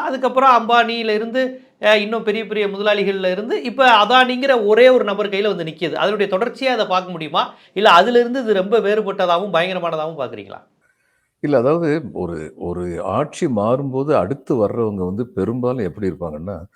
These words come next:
Speaker 2: இப்ப இதை பாருங்க, என் டி ராமராவ் வந்து இதுக்கு வந்தபோது அங்க ரெட்டிஸ், கம்மாஸ் ரெண்டு பேரும் ரொம்ப பவர்ஃபுல் கம்யூனிட்டி ஆந்திரால. ஆஹ், கம்மாஸ் வந்து ரொம்ப இன்டெலிஜென்ட் கம்யூனிட்டி ஆள்.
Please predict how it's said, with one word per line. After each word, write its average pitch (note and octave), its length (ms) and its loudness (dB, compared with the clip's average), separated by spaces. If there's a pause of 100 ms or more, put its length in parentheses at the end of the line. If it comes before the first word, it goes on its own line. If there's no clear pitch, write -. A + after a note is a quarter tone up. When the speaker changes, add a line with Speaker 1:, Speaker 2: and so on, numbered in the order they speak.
(200)
Speaker 2:
இப்ப G2+ 160 -6
இதை C3 140 -2
பாருங்க, F#2+ 320 -2
என் F#2+ 140 -4
டி C#3 120 -4
ராமராவ் G#2+ 340 -2
வந்து F2+ 180 -6
இதுக்கு F2 240 -8
வந்தபோது E2 580 -8 (380)
அங்க G#2+ 160 0
ரெட்டிஸ், D3+ 480 0
கம்மாஸ் G#2+ 360 0
ரெண்டு F2+ 240 -2
பேரும் G2 160 -2
ரொம்ப G#2 280 -4
பவர்ஃபுல் E2+ 300 -2
கம்யூனிட்டி C#2+ 500 -16 (220)
ஆந்திரால. E2 320 -8 (840)
ஆஹ், D#2+ 720 -8 (180)
கம்மாஸ் B2 400 0
வந்து C#3 200 0
ரொம்ப C#3+ 180 2
இன்டெலிஜென்ட் B2+ 640 0
கம்யூனிட்டி F2+ 400 -6
ஆள். D2 140 -8